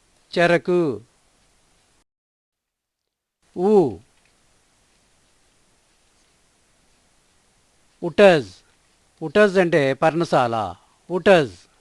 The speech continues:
ఊ, ట,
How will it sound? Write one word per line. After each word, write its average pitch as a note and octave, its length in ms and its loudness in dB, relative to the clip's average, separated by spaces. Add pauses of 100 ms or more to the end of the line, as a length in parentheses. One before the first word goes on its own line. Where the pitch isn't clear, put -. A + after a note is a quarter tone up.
(1040)
ఊ, D#3+ 420 -4 (1700)
ట, D3 320 0